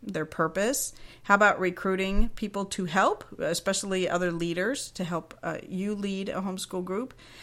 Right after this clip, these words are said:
Uh, we'll talk about conflict resolution, uh, 'cause it does happen anytime you get people together. There might be some tips I can give you about how to resolve conflict, and then how to avoid leader burnout. That'll probably be a very <laughs> popular podcast episode.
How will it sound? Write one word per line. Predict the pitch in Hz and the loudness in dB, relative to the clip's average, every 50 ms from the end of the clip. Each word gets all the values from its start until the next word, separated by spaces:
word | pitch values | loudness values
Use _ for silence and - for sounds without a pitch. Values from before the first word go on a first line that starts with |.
| - - - - | -20 -14 -6 0
Uh, | 180 180 175 - | 2 2 2 2
we'll | 185 175 | 0 -4
talk | - - 185 175 | -4 -4 -4 -2
about | 185 175 160 - | 0 0 0 0
conflict | - - 190 185 180 - 190 175 - 175 | 0 -2 -2 -2 -2 -2 -6 -6 -4 -2
resolution, | 175 170 165 165 160 156 175 202 254 254 - - 247 247 247 247 240 - - | -2 -2 0 -2 -2 -2 -2 -2 -2 -4 -2 -2 -2 0 0 -2 -2 -4 -6
uh, | - 208 214 - - 415 453 466 466 453 427 | -6 -4 -4 -2 -2 -2 -2 -2 -2 -4 -4
'cause | - 359 339 311 | -2 0 0 2
it | 302 262 | 2 2
does | 254 254 254 311 | 2 4 4 4
happen | 247 262 233 214 226 226 233 220 | 4 6 4 4 4 2 0 -2
anytime | 226 226 226 277 262 226 | -2 -2 0 0 0 2
you | 226 226 | 2 0
get | 226 220 220 | -2 -2 -2
people | 233 220 214 214 214 | -2 -2 -2 -2 -4
together. | 202 196 202 202 202 202 202 202 | -2 0 2 4 4 4 4 4
There | 196 185 180 | 4 2 2
might | 180 180 180 - - | 2 0 0 -2 -2
be | 208 196 | -4 -2
some | 196 - - 190 185 185 185 180 - - - - - - - | 0 0 0 0 0 -2 -2 -4 -6 -10 -20 -20 -16 -6 0
tips | - 247 214 220 - | 2 2 2 2 2
I | 208 190 | 0 0
can | 190 - 190 175 | 0 0 -2 0
give | 170 180 175 | 0 0 0
you | 180 175 | 0 0
about | - 165 160 - - | 0 0 -2 -2 -2
how | - 185 | -2 0
to | 180 180 | 0 0
resolve | 180 180 175 175 165 170 165 - | 0 0 0 0 0 -2 -2 -4
conflict, | - - 165 165 160 - - 170 160 160 160 - - - - - - - - - - - | -2 0 0 0 -2 -2 -4 -4 -4 -4 -6 -10 -16 -18 -20 -20 -20 -20 -20 -14 -6 -2
and | 208 208 202 202 | 0 2 2 2
then | 196 185 | 2 0
how | 185 180 208 214 214 | 0 0 2 2 2
to | 214 - - 233 208 196 185 | 2 0 0 0 0 0 2
avoid | - - 175 170 175 175 175 180 175 175 170 165 - | 0 0 -2 -2 0 2 4 4 4 4 2 0 -2
leader | - 175 175 170 165 165 170 | -4 -4 -2 -2 -2 -2 -2
burnout. | 156 156 165 160 156 160 160 156 156 151 151 - - | -2 -2 -2 0 0 2 2 2 0 -2 -2 -4 -4
That'll | 165 165 160 165 165 160 - - | -4 -2 -2 -2 -4 -6 -12 -12
probably | - - 160 156 160 156 | -6 -4 -4 -2 -4 -4
be | 160 156 160 | -4 -4 -4
a | 156 | 2
very | 170 190 196 208 | 4 4 4 4
<laughs> | |
popular | - - 214 262 254 - 247 254 240 294 269 - - - - - - - - 302 277 - - | 4 4 6 6 6 6 4 6 8 8 8 6 4 -10 -12 -12 -10 -10 -10 -10 -10 -6 0
podcast | 247 277 254 262 240 208 208 208 - 202 | 2 2 2 4 4 2 2 2 2 -2
episode. | 180 190 180 160 - - 156 151 147 | -2 0 0 -2 0 0 0 -2 -4